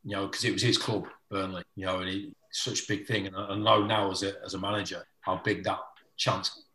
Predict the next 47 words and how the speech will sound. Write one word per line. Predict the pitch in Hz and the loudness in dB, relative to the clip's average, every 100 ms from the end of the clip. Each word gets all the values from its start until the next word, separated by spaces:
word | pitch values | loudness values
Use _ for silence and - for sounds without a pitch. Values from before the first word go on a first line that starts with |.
| - | -8
would | 104 95 | -2 -2
have | 87 | 0
been, | 107 95 | -2 -2
or | 92 | 0
that | 104 | 0
opportunity | 101 - - 107 104 92 | 0 -2 -2 0 -2 -4
just | 104 - | -2 -2
to | 101 | -2
manage | 101 101 92 | -4 -4 -4
his | 95 - _ | -6 -6 _
one | 101 98 | -8 -4
game. | 95 104 87 - _ | 0 0 -2 -14 _
And | 92 | -4
we | 101 101 | 0 2
won | 117 104 | 4 2
it. | 98 - - | -2 -12 -8
And | 101 98 | -4 -2
it | 101 98 | -2 -2
was, | 98 107 | -4 0
you | 104 | 0
know, | 95 | 0
and | 101 | 2
I | |
was | 98 | 2
captain | - 110 - 101 | 4 2 2 -4
as | 92 | -4
well. | 101 104 90 - - - | 2 2 2 -6 -16 -6
It | 107 | -2
was | 101 | 2
just, | 131 123 - - - _ | 6 6 4 -2 -10 _
I | 101 | -4
was | 101 | -2
like, | 101 98 - - _ - | 2 0 -2 -14 _ 4
honestly, | 131 123 - | 8 10 8
I | 104 | 6
was | 113 | 6
just | 113 | 8
hugging | 135 127 | 8 8
him | 104 | 8
afterwards, | 113 - 104 90 101 | 6 6 2 0 2
like, | 98 98 | 0 0
going, | 95 95 | -2 -2
I | 104 107 | 2 2
was | 104 | 2
buzzing | 104 143 123 110 | 8 10 10 6
for | - | 2
him, | - | -8